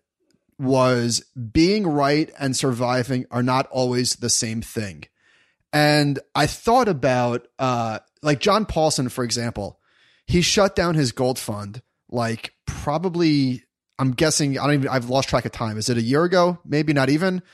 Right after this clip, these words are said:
Like, right before this epic gold run.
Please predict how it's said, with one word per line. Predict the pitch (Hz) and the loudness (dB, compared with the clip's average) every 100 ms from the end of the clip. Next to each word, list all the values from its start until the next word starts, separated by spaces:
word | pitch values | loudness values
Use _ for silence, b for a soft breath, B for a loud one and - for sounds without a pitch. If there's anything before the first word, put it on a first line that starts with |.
| b b b 170 | b b b 0
Like, | 165 165 | 0 0
right | 170 208 220 | 2 2 0
before | 208 - 202 175 143 120 117 b b | -6 -4 0 2 2 0 -4 b b
this | 131 143 - _ | -2 -2 -2 _
epic | 160 156 156 147 - 120 | -4 0 0 0 -4 -6
gold | 143 131 120 | 0 0 -2
run. | 117 120 98 76 | -4 -6 -6 -16